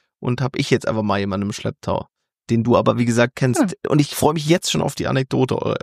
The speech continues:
Speaker 1: von euch beiden, weil die kenne ich jetzt schon.
Speaker 2: Aber du hast sie bis jetzt nur f-, aus meiner Seite
Speaker 1: Ja, genau.
Speaker 2: gehört, ne?
Speaker 1: Und dann werden wir überprüfen, ob das so sich zugetragen hat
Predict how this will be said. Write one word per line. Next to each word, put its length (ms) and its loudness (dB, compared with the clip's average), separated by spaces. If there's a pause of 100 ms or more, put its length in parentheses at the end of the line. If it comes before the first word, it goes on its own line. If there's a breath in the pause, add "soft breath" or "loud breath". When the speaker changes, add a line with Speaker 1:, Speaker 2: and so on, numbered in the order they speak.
Speaker 1:
von 220 0
euch 140 0
beiden, 300 4
weil 100 2
die 80 -4
kenne 240 -2
ich 80 -6
jetzt 180 -4
schon. 240 -2 (240)
Speaker 2:
Aber 140 4
du 80 0
hast 100 -4
sie 100 -2
bis 180 -2
jetzt 200 -2
nur 100 4
f-, 120 -10 (160)
aus 200 2
meiner 300 2
Seite 260 0
Speaker 1:
Ja, 120 4
genau. 220 2
Speaker 2:
gehört, 40 -2
ne? 240 2
Speaker 1:
Und 120 0
dann 140 4
werden 200 2
wir 80 2
überprüfen, 680 0 (100)
ob 220 -4
das 220 0
so 220 -2 (340)
sich 240 -8
zugetragen 600 0
hat 280 0